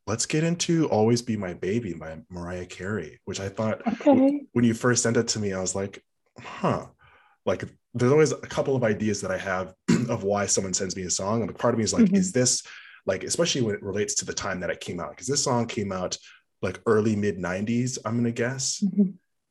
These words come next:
Speaker 1: And so, like, that's around the time when music became in our lives.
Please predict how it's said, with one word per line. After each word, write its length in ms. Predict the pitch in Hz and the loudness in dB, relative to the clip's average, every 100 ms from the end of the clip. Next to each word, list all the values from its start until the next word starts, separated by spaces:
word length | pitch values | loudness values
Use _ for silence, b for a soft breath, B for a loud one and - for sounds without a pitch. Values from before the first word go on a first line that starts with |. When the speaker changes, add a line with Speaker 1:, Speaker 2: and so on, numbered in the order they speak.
| _ _ 113 | _ _ -4
Speaker 1:
And 120 | 107 | -2
so, 80 | 104 | -2
like, 160 | 101 135 | -2 -2
that's 240 | 143 - | -4 -4
around 300 | 110 110 101 | -2 -2 -2
the 80 | 92 | -6
time 420 | - 95 92 87 | -6 -6 -8 -8
when 340 | 92 90 87 85 b b - | -8 -8 -8 -12 b b -12
music 380 | 101 95 92 - | -10 -6 -6 -8
became 500 | - 101 92 87 90 | -8 -6 -6 -8 -8
in 220 | 104 90 - | -8 -6 -8
our 340 | 90 92 85 | -8 -6 -8
lives. 500 | - 60 52 - - | -10 -12 -14 -12 -12